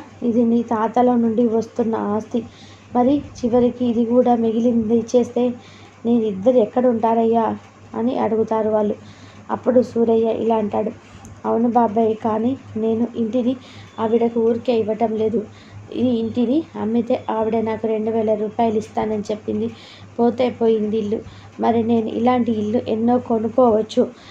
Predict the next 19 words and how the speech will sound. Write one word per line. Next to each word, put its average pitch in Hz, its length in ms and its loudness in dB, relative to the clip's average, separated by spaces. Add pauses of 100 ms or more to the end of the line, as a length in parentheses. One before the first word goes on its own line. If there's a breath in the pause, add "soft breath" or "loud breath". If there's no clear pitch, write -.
(200 loud breath)
అందుకే 233 440 2
ఆవిడ 220 340 0 (140)
అడగగానే 233 680 2
సరే 220 320 2
అని 233 240 2
అనేశాను" 220 420 0 (420 loud breath)
అని 226 180 0 (140)
చాలా 226 340 -2
సంతోషంగా 220 720 -4
చెప్తాడు 226 580 -2
సూరయ్య. 220 480 0 (640 loud breath)
అది 220 160 0
చూసి 226 420 -4 (440 loud breath)
ఆ 208 60 -2 (120)
ఊరి 220 260 2
వారందరికీ 214 720 -2
కూడా 220 180 0
కడుపు 220 360 -4
మండిపోతుంది. 220 760 -4